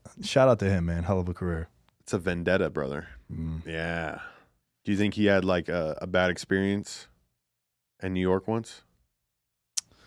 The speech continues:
Speaker 1: I don't know. I don't know. I
Speaker 2: Was it
Speaker 1: think
Speaker 2: ever,
Speaker 1: he
Speaker 2: like,
Speaker 1: just
Speaker 2: was there ever, like, a report of, like, a New York fan, like,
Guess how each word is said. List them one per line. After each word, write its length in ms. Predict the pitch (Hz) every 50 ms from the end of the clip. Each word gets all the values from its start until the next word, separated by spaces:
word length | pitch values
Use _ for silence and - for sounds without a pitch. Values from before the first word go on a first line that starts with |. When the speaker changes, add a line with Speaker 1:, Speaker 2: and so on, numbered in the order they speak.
| - - _ _ _ _ _ _ _ _ _ _ - - - - - - - - -
Speaker 1:
I 60 | 180
don't 120 | 226 262 269
know. 260 | 254 196 98 85 - - _ _ _ _ _ _ _ _ _ _ _ _ _ _ _ _ _ _ _ _ - -
I 20 |
don't 100 | 156 185
know. 120 | 175 120 92
I 80 | 85 110
Speaker 2:
Was 100 | 127 87
it 60 | 92
Speaker 1:
think 60 | 90 95
Speaker 2:
ever, 120 | 90 92
Speaker 1:
he 60 | 90
Speaker 2:
like, 160 | 92 87 80
Speaker 1:
just 140 | - 85 92
Speaker 2:
was 120 | 98 92 90
there 120 | 95 92
ever, 180 | 95 92 95 95
like, 180 | 92 87 -
a 40 | 90
report 400 | 87 90 85 - - 95 95 95
of, 60 | 95
like, 180 | 90 90 82 -
a 180 | 85 85 85 82
New 180 | 92 92 92 92
York 260 | 92 92 92 90 -
fan, 340 | - - 90 90 90 87 87
like, 200 | 85 80 80